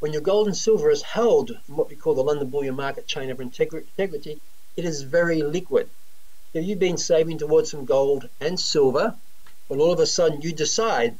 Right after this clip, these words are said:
that you wanted to liquidate. While it's held within this range chain of integrity, either at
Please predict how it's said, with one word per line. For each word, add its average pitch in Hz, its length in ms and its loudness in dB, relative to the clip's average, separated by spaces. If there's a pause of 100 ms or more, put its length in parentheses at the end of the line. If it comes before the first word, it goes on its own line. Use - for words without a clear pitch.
(120)
that 131 160 -6
you 147 80 -8
wanted 143 240 -2
to 143 80 -4
liquidate. 151 600 0 (1200)
While 170 160 2
it's - 160 -2
held 175 460 0 (760)
within 180 260 0
this 156 260 0 (100)
range 165 480 0 (100)
chain 160 240 0
of 131 80 -2
integrity, 175 500 -2
either 143 280 0
at 123 80 -4